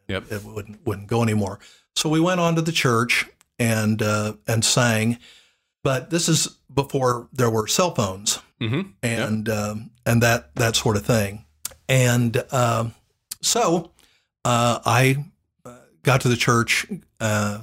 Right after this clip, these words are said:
Speaker 2: that we were singing at, picked up the telephone and called the pastor of the church.
Speaker 1: Mm-hmm.
Speaker 2: And I told him what had happened, and I asked him if he would call,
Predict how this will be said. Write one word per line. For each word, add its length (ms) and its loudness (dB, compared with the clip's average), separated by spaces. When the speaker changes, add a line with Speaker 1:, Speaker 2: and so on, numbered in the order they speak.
Speaker 2:
that 100 0
we 120 4
were 120 2
singing 360 4
at, 240 0
picked 180 0
up 80 0
the 60 -18
telephone 420 0
and 80 0
called 240 -2
the 60 -16
pastor 500 -6
of 80 -20
the 60 -20
church. 400 -4
Speaker 1:
Mm-hmm. 120 -12
Speaker 2:
And 140 2
I 60 0
told 240 0
him 80 0
what 120 0
had 120 0
happened, 600 -2
and 220 2
I 100 2
asked 320 -2
him 160 2
if 120 -2
he 180 2
would 280 -2
call, 720 -2